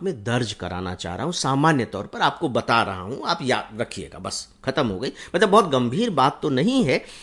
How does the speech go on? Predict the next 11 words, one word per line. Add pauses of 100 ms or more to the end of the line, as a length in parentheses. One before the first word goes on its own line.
(140)
लेकिन
फिर
भी
मैं
आपको
इससे
अवगत
कराना
चाह
रहा
हूं।